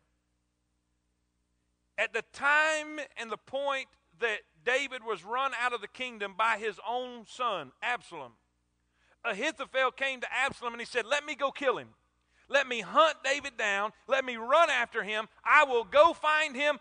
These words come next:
I will kill him. I will destroy him. I will take him away off of this earth.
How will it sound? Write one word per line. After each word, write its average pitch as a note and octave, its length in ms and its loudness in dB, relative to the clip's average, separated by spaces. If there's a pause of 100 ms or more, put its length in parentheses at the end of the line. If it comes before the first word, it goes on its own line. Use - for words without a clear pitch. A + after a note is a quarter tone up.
(120)
I B3+ 160 6
will A3 160 -2
kill E4 400 2
him. D#4 300 2 (180)
I C4 160 8
will A#3+ 100 0
destroy D4+ 600 2
him. D4+ 260 2 (180)
I C4+ 140 6
will A3+ 140 2
take - 320 4
him D4 140 -2
away D4 300 4
off C#4+ 220 6
of C4+ 80 -10
this C4+ 200 -2 (100)
earth. C#4+ 200 8